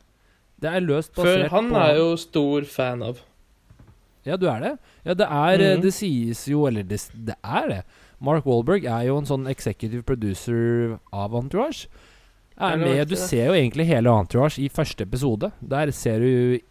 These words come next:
Speaker 1: eh, det er han som er E på ekte, han som er Johnny Drama på ekte, og sikkert Turtle også. Så det er, eh, det var litt sånn, eh, Mark Wahlberg opplevde det å komme til Hollywood i sin tid.
Speaker 2: Ja, ok,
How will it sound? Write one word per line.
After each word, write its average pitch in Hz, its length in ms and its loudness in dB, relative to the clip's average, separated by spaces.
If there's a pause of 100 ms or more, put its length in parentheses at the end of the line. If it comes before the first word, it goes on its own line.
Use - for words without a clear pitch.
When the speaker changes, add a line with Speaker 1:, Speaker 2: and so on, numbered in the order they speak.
(140)
Speaker 1:
eh, 123 260 -4
det 117 60 -6
er 113 160 0
han 117 80 0
som 120 200 -2
er 110 140 -6
E 202 220 -2
på 180 160 -2
ekte, 165 320 -4
han 135 160 -2
som 110 160 -4
er 104 80 -2
Johnny 101 220 -4
Drama 170 280 2
på 160 160 -2
ekte, 160 300 -2
og 131 100 0
sikkert - 580 -10
Turtle 104 360 -4
også. 190 260 -4 (540)
Så - 160 -10
det 110 80 -4
er, 113 320 -2
eh, 139 160 2
det 180 80 -4
var 262 80 -4
litt 220 160 -4
sånn, 156 400 -2
eh, 139 840 2 (420)
Mark 143 240 4
Wahlberg 123 380 2
opplevde 113 400 0
det 113 80 0
å 117 80 -2
komme 101 260 -2
til 120 80 0
Hollywood 113 320 0
i 139 260 -2
sin 107 200 -4
tid. 180 180 -4 (1120)
Speaker 2:
Ja, - 200 -12 (200)
ok, 202 300 -16